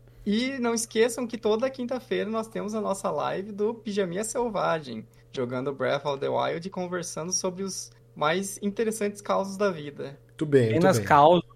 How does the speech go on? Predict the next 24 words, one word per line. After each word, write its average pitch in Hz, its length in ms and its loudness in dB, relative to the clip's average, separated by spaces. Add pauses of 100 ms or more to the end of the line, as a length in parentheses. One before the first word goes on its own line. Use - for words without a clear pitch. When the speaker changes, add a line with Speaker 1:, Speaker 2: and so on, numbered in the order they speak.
(120)
Speaker 3:
originais, 143 840 2
histórias 135 480 2
originais, 127 680 2
sem 180 180 2
cópia. 113 480 2 (380)
Speaker 1:
Exatamente. 143 880 -6 (140)
Speaker 2:
Ah, 175 280 12
e 127 80 10
muito 143 180 6
importante, 151 420 4
carnaval 127 680 4
tá - 180 -2
aí. 107 480 -2 (300)
Usem 147 320 4
camisinha, 127 1040 -2 (240)
bebam 165 440 12
com 226 160 8
moderação, 120 1120 4 (140)
não 302 180 0
Speaker 3:
É. - 20 0
Speaker 2:
façam - 300 0
xixi - 360 0
na 170 120 4
rua. 151 520 0